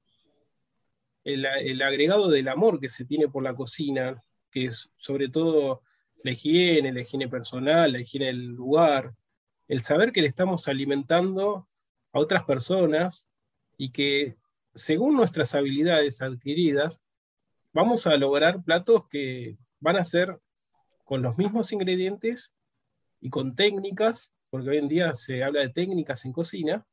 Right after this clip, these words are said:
un plato que sea nutricionalmente apto, rico,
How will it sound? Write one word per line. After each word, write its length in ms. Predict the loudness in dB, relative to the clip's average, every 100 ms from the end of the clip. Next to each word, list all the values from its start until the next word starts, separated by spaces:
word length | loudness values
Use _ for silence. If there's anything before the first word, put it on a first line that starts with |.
| _ _ _ _ _
un 100 | -6
plato 360 | 0 2 2 0
que 340 | 2 0 -2 _ _ _
sea 320 | -14 0 2 4
nutricionalmente 840 | 2 0 -2 0 0 -2 -2 0
apto, 420 | 0 0 -4 -6
rico, 600 | -2 -4 -2 0 -2 -2